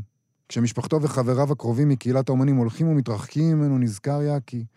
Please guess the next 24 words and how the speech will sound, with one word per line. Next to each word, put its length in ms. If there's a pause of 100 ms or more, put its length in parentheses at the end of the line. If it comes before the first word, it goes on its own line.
(400)
בימים 240
שבהם 380
עבר 400
מהעיר 600
ומהוריו 540
העצובים 520
והחולים 600
אל 80
המושב, 560
אל 60
דודיו 420
הבריאים 420
והמרוצים, 760
וחשב 400 (100)
כמה 220
טוב 320
יהיה 120
להתחיל 400
שוב, 420 (600)
בתור 260
אדם 200
אחר, 280 (600)
במקום 360
אחר. 220